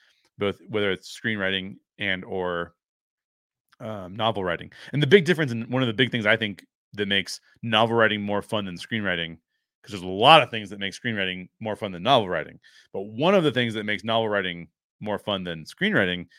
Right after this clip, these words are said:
is, um, you can actually inhabit a character's thoughts. Can you do that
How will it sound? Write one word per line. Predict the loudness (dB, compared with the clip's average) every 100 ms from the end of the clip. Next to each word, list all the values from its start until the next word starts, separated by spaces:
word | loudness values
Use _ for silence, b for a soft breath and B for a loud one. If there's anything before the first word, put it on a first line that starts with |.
| b b b -4
is, | -2 0 -4 -10 -10
um, | -2 0 0 -4 -12 -18 -20 _ _ _ _ _ _ -14
you | -10 -4
can | 2
actually | 4 4 -2 -4
inhabit | 0 4 4 2
a | 0
character's | 0 -2 -2 -10
thoughts. | -2 -2 -2 -6 -14 -14 _ _ _ _ _ _ _
Can | 0 0 2
you | -4
do | -2 -2
that | 0 0 0 -4